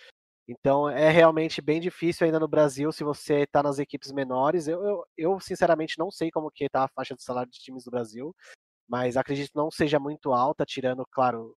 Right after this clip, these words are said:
B B R, Fúria, esses times que jogam lá fora, né, dos Estados Unidos. É, é uma situação ainda bem difícil, mas, cara, é realmente,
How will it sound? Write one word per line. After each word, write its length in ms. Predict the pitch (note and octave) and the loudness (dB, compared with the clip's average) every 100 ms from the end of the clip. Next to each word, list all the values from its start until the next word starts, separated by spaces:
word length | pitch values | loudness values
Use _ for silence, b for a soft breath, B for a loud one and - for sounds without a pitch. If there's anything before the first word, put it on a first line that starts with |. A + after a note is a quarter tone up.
| _ | _
B 80 | B2+ | -12
B 100 | A#2 | -6
R, 240 | B2 C3 B2 | -4 -6 -6
Fúria, 300 | - C#3+ A#2+ | -8 -6 -6
esses 160 | - | -12
times 200 | - C3 | -14 -14
que 120 | - | -10
jogam 240 | B2 B2+ B2 | -6 -4 -4
lá 120 | B2 | -6
fora, 380 | - B2 C3+ D#3 | -6 -8 -6 -6
né, 140 | B2+ | -8
dos 80 | A#2+ | -12
Estados 240 | B2 A#2 | -12 -12
Unidos. 420 | A2+ A#2+ D3+ F#3 - b _ _ _ _ _ - | -14 -14 -12 -14 -20 b _ _ _ _ _ -8
É, 520 | A#2+ B2 A#2+ A#2 A#2 - _ - | -4 -4 -4 -6 -10 -14 _ -4
é 80 | C#3 | -2
uma 100 | D3+ | 0
situação 360 | - D3+ D#3+ | 2 0 0
ainda 180 | D#3 D3+ | 0 0
bem 160 | D3 D#3+ | 0 -2
difícil, 460 | F3 - F3+ G#3+ | -6 -4 -6 -4
mas, 180 | A3 G#3 | -6 -2
cara, 260 | A#3 F3+ C#3+ | 4 4 4
é 40 | |
realmente, 680 | D#3+ F3+ E3 F3 - G3+ | 4 2 0 -6 -6 -6